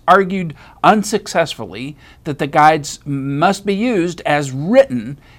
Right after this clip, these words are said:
in order for the P D R S to promote consistency, uniformity, and objectivity. They argued that the board's Alvarez Guzman decision defeats that objective by allowing impairment ratings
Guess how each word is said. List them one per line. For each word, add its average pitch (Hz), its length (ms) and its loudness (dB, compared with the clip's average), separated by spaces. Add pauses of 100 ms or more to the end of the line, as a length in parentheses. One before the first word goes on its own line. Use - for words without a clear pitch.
(120)
in 147 180 0
order 180 400 4
for 165 200 -2
the 165 160 -4
P 185 240 -8
D 180 200 -2
R 156 220 6
S 160 280 2
to 156 140 -10
promote 165 520 -4
consistency, 143 920 -8 (380)
uniformity, 185 880 0 (120)
and 156 400 -2
objectivity. 135 920 -2 (760)
They 113 160 -6
argued 123 460 2
that 180 220 -2
the 170 80 -4
board's 165 440 0
Alvarez 190 600 2
Guzman 226 520 -2
decision 135 600 -6 (280)
defeats 254 600 2
that 143 200 4
objective 123 680 0
by 196 100 6
allowing 196 480 4
impairment 196 480 -4
ratings 139 460 -2